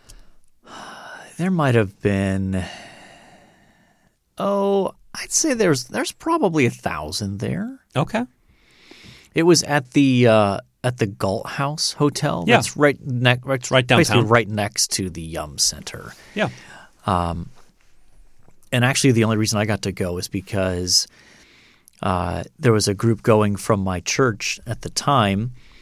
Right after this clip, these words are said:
Speaker 1: and someone backed out at the last minute, so there was an extra ticket. They couldn't get a refund or anything, and they offered it to me.
Speaker 2: Sweet.
Speaker 1: "Sure, I'll go for free." Yeah.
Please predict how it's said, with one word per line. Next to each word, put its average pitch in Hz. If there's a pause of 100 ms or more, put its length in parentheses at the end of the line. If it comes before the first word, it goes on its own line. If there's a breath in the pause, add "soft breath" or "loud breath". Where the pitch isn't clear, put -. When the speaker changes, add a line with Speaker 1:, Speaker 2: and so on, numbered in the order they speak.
(380 soft breath)
Speaker 1:
and 98
someone 110
backed 95
out 107
at 120
the 95
last 95
minute, 104
so -
there 95
was 92
an 95
extra 95
ticket. -
They 90
couldn't 92
get 87
a 85
refund 101
or 104
anything, 110
and 92
they 90
offered 107
it -
to -
me. - (220)
Speaker 2:
Sweet. 185
Speaker 1:
"Sure, -
I'll 240
go 233
for -
free." 156 (180)
Yeah. 202